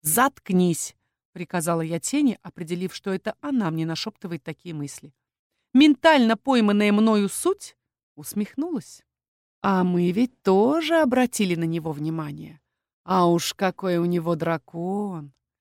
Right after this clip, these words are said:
Ты чувствуешь его, как и я.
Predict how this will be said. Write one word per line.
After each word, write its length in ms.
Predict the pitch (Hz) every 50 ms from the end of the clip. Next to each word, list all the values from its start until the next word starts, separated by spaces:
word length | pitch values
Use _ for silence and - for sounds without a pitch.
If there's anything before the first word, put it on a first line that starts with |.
| _ _ _ _ _ _ _ -
Ты 260 | 175 170 175 185 190
чувствуешь 720 | 185 - - 202 196 190 185 - - 190 190 190 185 - -
его, 540 | 180 175 185 170 160 185 196 196 208 208 190 _ _ _ _
как 280 | - 156 156 _ -
и 20 | 185
я. 460 | 175 165 190 220 220 190 151 143